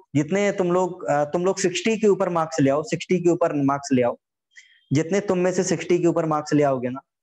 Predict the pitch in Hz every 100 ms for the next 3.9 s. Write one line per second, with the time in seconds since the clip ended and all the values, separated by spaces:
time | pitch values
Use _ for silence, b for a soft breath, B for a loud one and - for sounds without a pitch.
0 | _ 156 156 175 147 147 170 180 170 156
1 | 170 156 165 160 147 143 151 143 131 131
2 | 131 123 113 117 - - _ _ 131 151
3 | 170 160 160 151 156 156 139 127